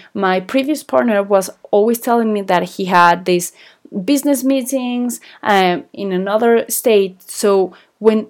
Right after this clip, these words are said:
there's something that I don't feel that is right, like midnight football in the park, I, I feel insecure.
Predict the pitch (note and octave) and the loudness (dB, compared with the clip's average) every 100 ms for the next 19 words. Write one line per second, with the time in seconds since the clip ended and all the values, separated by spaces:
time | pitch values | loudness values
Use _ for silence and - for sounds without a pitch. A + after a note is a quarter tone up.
0 | _ G#3 A3+ A#3 A#3+ A#3+ C#4 C4+ A#3+ A3 | _ -2 0 0 -2 -2 -2 -2 0 0
1 | G3 F#3 G3+ F#3 G#3+ G3+ G3+ F#3+ F#3 E3 | 0 -2 -6 -6 -6 -2 -4 -4 -8 -2
2 | D#3 - F4 - - - F#3 F#3 E3 D#3+ | 0 2 2 -2 -18 -4 -4 -4 -6 -4
3 | F#3 G#3+ - F#4+ - F3+ G3+ A#3 C#4 B3 | -6 -8 -8 -8 -4 -2 0 -2 -4 -2
4 | A3+ - _ _ _ _ _ G#3+ G#3+ _ | -4 -6 _ _ _ _ _ -4 -4 _
5 | A3+ A#3 A#3 - B3 A#3 A3 - _ _ | 0 0 -4 -6 2 2 2 -4 _ _
6 | _ _ A3+ G#3 G3+ - F3+ | _ _ -4 -4 -10 -12 -12